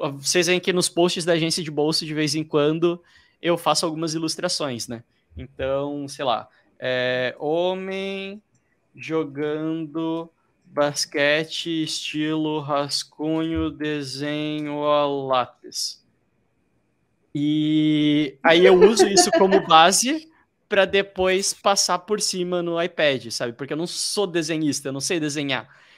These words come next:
Então, ó, daí ele fez a pose pra mim de um cara jogando basquete, e aí depois no iPad eu consigo colocar um pouquinho do meu traço, passar por cima e tal, mas eu já tenho que meio que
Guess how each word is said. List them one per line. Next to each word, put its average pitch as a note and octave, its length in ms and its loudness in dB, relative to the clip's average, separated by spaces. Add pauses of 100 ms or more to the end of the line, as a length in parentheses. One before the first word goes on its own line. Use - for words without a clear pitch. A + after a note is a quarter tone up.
(140)
Então, C#3 360 -4
ó, C#3+ 160 2
daí C3+ 140 -2
ele C3+ 160 -2
fez D#3 280 0
a E3+ 80 2
pose E3+ 460 -2
pra D#3+ 180 -6
mim D#3 240 -6
de C#3 100 -10
um D#3 80 -8
cara D3 380 -2
jogando D3 400 -8
basquete, E3+ 760 -6 (340)
e F#3 60 -2
aí F3 140 2
depois E3+ 760 -2
no E3 120 -6
iPad D#3 360 -4
eu E3 80 -8
consigo D#3+ 340 -8
colocar D#3 320 -6
um D#3 60 -6
pouquinho D#3 360 -6
do C#3+ 80 -8
meu D#3 140 -6
traço, - 480 -4
passar - 260 -12
por E3+ 180 -8
cima F3 500 -8
e - 40 -20
tal, D#3+ 220 -6
mas D3 160 -8
eu C#3+ 80 -8
já D3+ 100 -8
tenho C#3+ 240 -12
que - 140 -16
meio C#3+ 180 -8
que C#3 220 -12